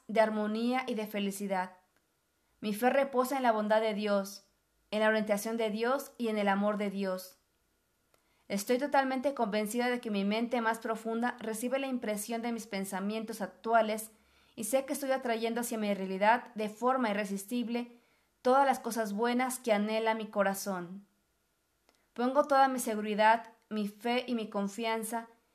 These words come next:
en el poder y la sabiduría de Dios que albergo en mi interior. Estoy en paz.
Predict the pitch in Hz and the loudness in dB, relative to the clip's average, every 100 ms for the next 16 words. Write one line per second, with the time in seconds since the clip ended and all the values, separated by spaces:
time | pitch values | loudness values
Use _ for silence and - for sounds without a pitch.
0 | _ 226 233 226 226 226 254 302 294 269 | _ 0 2 2 2 2 4 2 0 -2
1 | 226 220 226 226 220 220 226 226 233 202 | -4 0 0 0 0 0 -2 0 0 2
2 | 214 233 240 240 214 208 196 196 180 - | 2 2 2 2 0 -4 -2 0 -2 -4
3 | - _ _ _ _ _ 226 220 - 233 | -18 _ _ _ _ _ -4 -4 -4 -2
4 | 226 214 208 190 180 - | -2 -4 0 2 2 -4